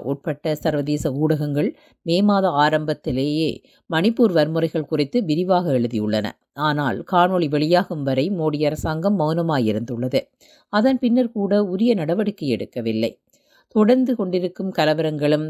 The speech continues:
குக்கி இன மக்கள் மீதான வன்முறைகளுக்கும் முற்றிலும் பொறுப்பேற்க வேண்டியவர்கள் பெரின் சிங் தலைமையிலான மணிப்பூர் மாநில அரசும் மோடி தலைமையிலான மத்திய அரசும் தான்.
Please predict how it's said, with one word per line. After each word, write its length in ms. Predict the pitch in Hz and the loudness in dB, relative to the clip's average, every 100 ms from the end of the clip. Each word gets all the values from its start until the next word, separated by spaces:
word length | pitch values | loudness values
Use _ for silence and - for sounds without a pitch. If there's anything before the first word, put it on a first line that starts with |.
| - | -8
குக்கி 300 | 170 - 208 | -12 -6 0
இன 260 | 175 160 | 2 2
மக்கள் 300 | 143 143 175 | -2 0 -2
மீதான 460 | 160 156 165 175 170 | -2 0 0 0 0
வன்முறைகளுக்கும் 880 | 147 143 147 143 139 139 - 160 156 | -2 0 -2 0 0 0 -2 -6 -2
முற்றிலும் 420 | 170 214 190 175 | -2 0 -2 -2
பொறுப்பேற்க 540 | 160 156 156 175 - | -2 -2 -2 -4 -4
வேண்டியவர்கள் 720 | 139 135 139 139 143 160 143 - _ - - - | -2 -2 0 -2 -2 -2 -4 -4 _ -20 -20 -8
பெரின் 360 | 170 180 208 196 | 0 2 2 -2
சிங் 300 | - 165 151 | -4 -6 -4
தலைமையிலான 760 | 170 156 156 151 151 147 156 233 | -2 -2 -2 0 0 0 -2 -2
மணிப்பூர் 520 | 196 156 160 165 143 | -2 -2 -4 -4 -2
மாநில 440 | 151 156 147 143 | 0 0 0 0
அரசும் 420 | 117 135 160 220 202 | 2 0 0 0 2
மோடி 260 | 175 175 | 2 2
தலைமையிலான 640 | 170 151 151 147 147 147 151 | 0 0 0 0 0 0 -2
மத்திய 420 | 175 - 175 123 | -4 -6 -4 -4
அரசும் 340 | 123 120 107 | -4 -6 -6
தான். 220 | 110 101 | -4 -6